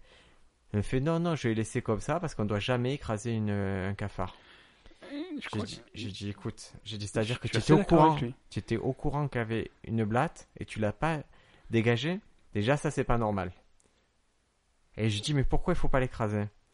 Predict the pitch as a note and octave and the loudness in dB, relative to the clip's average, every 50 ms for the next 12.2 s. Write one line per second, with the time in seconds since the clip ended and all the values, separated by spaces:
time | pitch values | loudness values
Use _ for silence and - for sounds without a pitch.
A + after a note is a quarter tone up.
0 | - _ _ _ _ _ _ - - - A2 - - C3 B2+ - C#3+ - - - | -20 _ _ _ _ _ _ -10 -10 -10 -8 -4 -4 -2 0 0 -2 -2 0 -4
1 | D3+ C#3 - - D3 - - D#3 D3 C3+ C3 B2+ B2 D3+ E3 D#3+ - - D3+ C3 | -4 -4 -4 -8 -8 -2 0 0 0 2 0 0 2 0 0 -2 -2 2 2 2
2 | B2+ C3+ C3 B2 B2+ B2 - - C#3+ D#3 D#3+ D3+ C#3+ C3+ C3 C3 D3 D#3 D3 C3 | 4 4 2 2 0 0 0 0 -2 0 0 0 0 0 0 0 0 0 -2 -2
3 | A#2 G#2+ G2 F#2+ - - _ _ _ _ _ _ _ - - _ - - - - | -2 -2 -2 -4 -6 -12 _ _ _ _ _ _ _ -20 -20 _ -20 -20 -20 -20
4 | _ _ _ _ _ - - G#2 G2 A2 B2 C3+ A2 - - _ _ _ _ _ | _ _ _ _ _ -10 -8 -8 -6 -4 -4 -4 -6 -8 -10 _ _ _ _ _
5 | _ _ _ _ _ _ _ _ _ _ - - - - - C#3 C#3+ - - D3 | _ _ _ _ _ _ _ _ _ _ -20 -18 -14 -6 -4 -4 -4 -4 -4 0
6 | C#3 C3 B2 A#2+ B2 B2+ B2 D3 C#3+ C#3+ C3+ C#3+ C3+ B2+ A#2 A#2+ A#2 A2+ A2 G#2+ | 2 2 2 2 2 0 0 -2 -2 -2 -4 -4 -6 -4 -2 -2 -2 -2 -4 -6
7 | - _ _ _ _ _ _ _ _ _ _ _ _ _ _ _ _ _ _ _ | -10 _ _ _ _ _ _ _ _ _ _ _ _ _ _ _ _ _ _ _
8 | _ _ _ _ - A#2 A#2 C3+ B2 B2+ D#3 E3 E3+ F#3+ F#3 F3 E3 F3 F#3 F#3 | _ _ _ _ -2 0 0 0 0 2 2 2 4 4 4 6 6 8 6 6
9 | F3 E3+ E3 D3+ D3+ D3+ - - - D3+ D3 C3+ C#3+ D3 C#3+ C3+ C#3+ C#3 C3+ C3 | 6 4 2 2 0 -2 -4 -2 2 2 4 4 4 2 2 2 2 0 0 0
10 | B2 B2 B2+ B2+ A#2+ B2 B2+ B2 A#2 A2+ A2 - - D3 D#3 D#3 D3 C#3 B2+ B2+ | 0 0 -2 -2 -2 -2 -4 -2 0 0 -2 -2 0 0 0 2 2 2 2 2
11 | B2+ C3+ C#3+ B2+ - - B2+ - - - - - - C3 B2+ A#2+ F3+ F3 E3 F3 | 0 0 -2 -4 -4 -6 -8 -8 -8 -12 -14 -6 -2 2 6 8 12 12 12 12
12 | E3+ B2 A#2+ G#2+ | 12 10 8 6